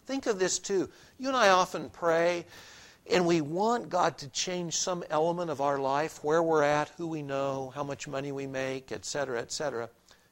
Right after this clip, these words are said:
You know, too, though, God's working on both a large scale and a small scale. Sometimes the things we're praying about or, or looking for change for in our life, God doesn't bring them about,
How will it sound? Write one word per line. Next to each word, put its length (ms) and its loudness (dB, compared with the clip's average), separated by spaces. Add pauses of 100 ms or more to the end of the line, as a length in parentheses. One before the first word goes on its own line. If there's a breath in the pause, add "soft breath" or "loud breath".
(100)
You 80 -14
know, 140 -8
too, 240 -8
though, 340 2 (1500 soft breath)
God's 200 -6
working 280 -2
on 100 0
both 220 2
a 120 0
large 360 0
scale 520 -2 (360 soft breath)
and 100 -10
a 60 -8
small 500 0
scale. 640 -6 (260 soft breath)
Sometimes 480 -2
the 80 -2
things 300 -4
we're 120 0
praying 340 -2
about 200 6
or, 220 0
or 160 0
looking 420 -2
for 140 -6
change 400 -4
for 220 -2
in 40 -2
our 160 2
life, 360 2 (380 soft breath)
God 200 4
doesn't 300 6
bring 200 -2
them 80 -6
about, 460 0